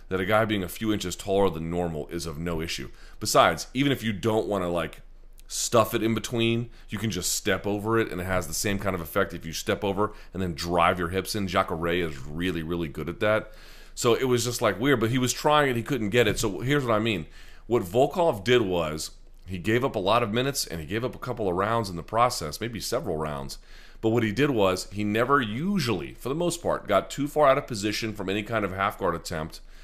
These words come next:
from, um, Verdum.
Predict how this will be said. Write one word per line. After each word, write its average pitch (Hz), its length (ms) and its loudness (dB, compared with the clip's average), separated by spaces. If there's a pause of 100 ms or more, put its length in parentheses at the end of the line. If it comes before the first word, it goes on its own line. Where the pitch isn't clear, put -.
(180)
from, 87 580 0 (440)
um, 76 640 -2 (680)
Verdum. 82 440 -4